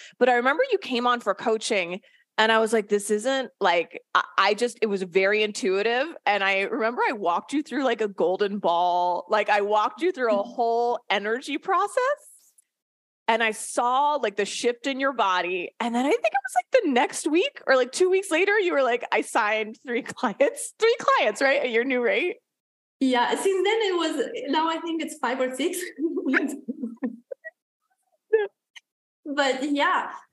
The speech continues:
Speaker 2: I think what I, what, you know, what I love about you is that you have, you have both. You have the, the energetic and the mindset, because obviously I needed both.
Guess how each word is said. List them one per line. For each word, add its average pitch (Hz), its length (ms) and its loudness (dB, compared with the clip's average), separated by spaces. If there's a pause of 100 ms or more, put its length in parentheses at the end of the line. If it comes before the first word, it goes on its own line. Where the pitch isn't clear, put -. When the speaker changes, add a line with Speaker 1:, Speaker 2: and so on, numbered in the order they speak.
Speaker 2:
I 302 40 -4
think 381 360 -2
what 349 140 0
I, 339 180 0
what, - 260 -2
you 285 280 -2
know, 285 560 -2
what 269 180 -2
I 262 140 0
love 233 400 -2 (720)
about 240 280 2
you 262 120 4
is 262 120 0
that 226 200 4
you 240 80 4
have, 226 260 2 (220)
you 226 160 -2
have 226 180 0
both. - 340 0
You 220 120 0
have 220 280 2
the, 190 220 2
the - 180 0
energetic 214 640 -2 (300)
and 247 560 2
the 226 40 2
mindset, 190 640 -2
because 254 340 0
obviously 254 480 2
I 214 160 2
needed 214 300 0
both. - 260 -6